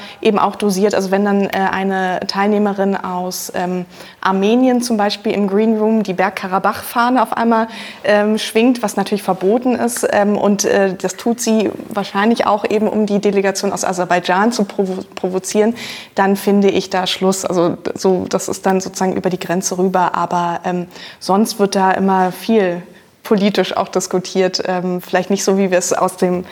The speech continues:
Bundestag kennen oder aus anderen Gremien, aber da gibt's natürlich ganz viel, was man eben auch aber entdecken kann. Und auf diese schöne verbindende, ähm, Art, weil wir alle, oder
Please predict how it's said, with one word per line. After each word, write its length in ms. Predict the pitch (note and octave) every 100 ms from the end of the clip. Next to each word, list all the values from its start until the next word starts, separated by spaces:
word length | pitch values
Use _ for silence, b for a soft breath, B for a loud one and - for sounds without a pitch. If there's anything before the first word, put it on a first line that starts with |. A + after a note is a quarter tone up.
| B B -
Bundestag 520 | A#3 D4 C#4+ A#3+ A#3+
kennen 240 | A#3+ B3+
oder 200 | - G3
aus 140 | F#3 -
anderen 260 | G3 G#3+
Gremien, 400 | G#3 G3 G#3 G#3
aber 240 | G3 F3+ F#3
da 80 |
gibt's 300 | F3+ F3 -
natürlich 300 | F#3 - F3+
ganz 220 | - F3+ -
viel, 380 | - G#3 G3 F#3+
was 160 | F3+
man 120 | G3+ F#3+
eben 200 | G3+ G3+
auch 320 | G3 F#3+ -
aber 200 | G#3+ A3
entdecken 400 | A#3+ B3 A#3+ G#3
kann. 240 | - E3+ - B B B -
Und 180 | G3+
auf 100 | F#3+
diese 240 | F#3+ G3 F#3+
schöne 280 | - G#3 G3+
verbindende, 800 | G3+ G3 G3+ G#3 G3+ F#3+ F3+ -
ähm, 300 | F#3+ F#3 F#3
Art, 400 | - F3+ G3 -
weil 340 | F#3 F#3 F#3
wir 180 | F#3+ F3+
alle, 340 | F#3 G3 F#3+ -
oder 240 | F3+ D#3+